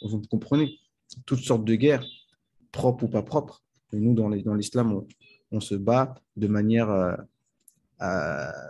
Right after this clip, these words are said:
de manière, euh, juste, j'ai envie de dire. Dans l'islam, on n'a pas le droit d'utiliser des, des, des,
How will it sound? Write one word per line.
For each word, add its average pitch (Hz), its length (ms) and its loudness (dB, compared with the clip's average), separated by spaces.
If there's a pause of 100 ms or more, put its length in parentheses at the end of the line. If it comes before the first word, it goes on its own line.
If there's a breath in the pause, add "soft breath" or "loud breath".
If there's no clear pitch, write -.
(280)
de 104 80 -8
manière, 101 400 -2
euh, 82 140 -6 (1400)
juste, 120 320 0
j'ai - 140 -4
envie 95 160 -2
de 87 80 -8
dire. 87 160 -8 (640)
Dans 95 140 -4
l'islam, 113 380 0
on - 20 2
n'a 101 80 0
pas 113 120 -2
le 113 60 4
droit 110 120 2
d'utiliser 107 480 -2
des, 101 160 0
des, 98 180 -2
des, 90 280 -6